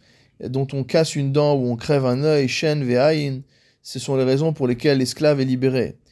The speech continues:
Et lui dit de la même manière que l'esclave, dans la Torah, de par ses souffrances, va être libéré de, euh, son esclavage, il va être affranchi, alors de la même manière, toi aussi qui endures dans ce monde-ci des Issourin,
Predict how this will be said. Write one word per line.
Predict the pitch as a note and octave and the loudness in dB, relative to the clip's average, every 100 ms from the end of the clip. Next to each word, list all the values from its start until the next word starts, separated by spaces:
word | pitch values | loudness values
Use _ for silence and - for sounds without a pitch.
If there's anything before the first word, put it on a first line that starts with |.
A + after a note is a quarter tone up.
| _ _ - | _ _ -8
Et | B2 | -4
lui | D3 | -2
dit | E3+ | 2
de | |
la | D3 | 2
même | E3 G3 | 2 2
manière | F#3+ F#3 F#3+ E3 | 2 2 0 0
que | D#3 | -2
l'esclave, | C#3+ C3 E3+ F3 D#3 A#2+ A#2+ _ _ _ _ | -4 -4 0 4 4 2 -8 _ _ _ _
dans | C#3 C3 | -8 -2
la | C3+ | 0
Torah, | C3 C#3 D3 C#3+ A2 A#2 | 0 0 4 4 2 -2
de | A#2+ | -4
par | C#3 C3+ | -2 -2
ses | B2+ | -6
souffrances, | A#2+ B2+ D#3+ D3+ C3 - | -8 -8 -2 0 0 2
va | B2 | 2
être | B2 - | 2 -2
libéré | C3+ C#3 C3 C3+ B2 A#2 _ _ _ | -2 0 2 2 0 -4 _ _ _
de, | A#2+ B2 C#3 C3+ A#2+ - - | -10 -2 2 4 2 -2 -6
euh, | A2 F#2+ | -4 -4
son | - - A#2 | -6 -6 -4
esclavage, | A2+ - A2+ E3+ G#3+ D#3 | -2 2 4 6 4 2
il | B2 | -2
va | A2+ | -4
être | - | -4
affranchi, | A#2 - A#2 - F3 A3 - _ _ - | -8 -6 -8 -6 -6 -6 -10 _ _ -2
alors | B2 D#3 | 2 2
de | C#3+ | 2
la | B2 | 2
même | D3 | 2
manière, | D#3+ F3 A3+ G#3 | 0 2 2 2
toi | - E3 | 2 0
aussi | D3 - F#3 | 0 -4 -8
qui | - C#3 | -4 -2
endures | C3+ D3+ E3+ | -2 -2 -2
dans | C#3+ | -2
ce | C#3+ | -2
monde-ci | C#3 C3+ B2+ C#3+ C#3 | -2 -2 -2 -2 0
des | A#2 A#2 | 2 0
Issourin, | A#2 B2 B2 F3+ B3 | 0 -2 0 0 0